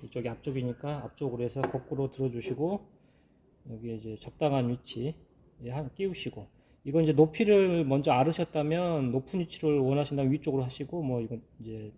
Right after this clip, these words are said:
선택해서 조립하시면 되고요. 사용하시다가 이제 나중에 바꿀 수도 있는 거니까요. 일단 삼 단에 놓고 조립을 하겠습니다. 이걸 들고 한쪽을 끼워주시고, 뒤쪽도 똑같이 삼 단에 놓고, 여기는 이제 손으로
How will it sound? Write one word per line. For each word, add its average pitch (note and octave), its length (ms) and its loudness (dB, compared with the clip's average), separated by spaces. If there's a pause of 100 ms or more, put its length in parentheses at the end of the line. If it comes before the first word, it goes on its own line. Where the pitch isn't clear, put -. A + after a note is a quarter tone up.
(160)
선택해서 D3 420 -8
조립하시면 C3+ 540 -2
되고요. A#2+ 360 -2 (380)
사용하시다가 D3+ 640 -2
이제 A2+ 340 -4 (380)
나중에 A#2 420 -8
바꿀 - 260 -8
수도 - 240 -10
있는 B2 160 -2
거니까요. A#2+ 400 -4
일단 A2+ 360 -10 (180)
삼 - 200 -6
단에 E3+ 240 -2
놓고 A#2+ 240 -4
조립을 A#2+ 360 -8
하겠습니다. C3 560 -10 (920)
이걸 A#2+ 160 -12
들고 D#3 720 -8 (100)
한쪽을 D3+ 800 -10
끼워주시고, D3+ 600 -4 (920)
뒤쪽도 E3 800 -2
똑같이 C#3 320 -8
삼 F3 220 -6
단에 D3 240 2
놓고, C#3+ 420 -4
여기는 B2+ 260 0
이제 A#2 140 -8
손으로 D#3 480 0